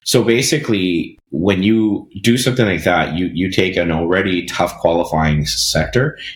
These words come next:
and you shrink it. And you make it much more difficult to qualify. They were talking about all sorts of things. There was even leverage lending. Like, if you wanted to refinance a rental to buy another home,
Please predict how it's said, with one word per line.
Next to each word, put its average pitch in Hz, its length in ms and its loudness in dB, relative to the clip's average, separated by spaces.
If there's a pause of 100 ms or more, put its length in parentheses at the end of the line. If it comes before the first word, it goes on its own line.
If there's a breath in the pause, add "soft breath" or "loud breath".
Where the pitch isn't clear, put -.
and 87 100 0
you 80 100 2
shrink 80 500 0
it. - 200 -12 (580)
And 85 120 0
you 87 80 2
make 92 240 2
it 82 160 0
much 90 340 -2
more 82 120 2
difficult 80 380 -2
to 82 80 -2
qualify. 71 500 -4 (380 loud breath)
They 104 80 4
were 113 100 2
talking 98 460 -2
about 85 220 0
all 107 220 2
sorts 113 320 -2
of 95 140 -4
things. 78 360 -2
There 95 100 2
was 107 160 2
even 107 240 2
leverage 80 360 0
lending. 104 300 0
Like, 90 220 -2
if 87 100 -2
you 110 80 2
wanted 107 220 2
to 104 80 0
refinance 101 600 0
a 101 40 -2
rental 98 380 0
to 80 100 0
buy 78 220 0
another 92 340 2
home, 92 280 0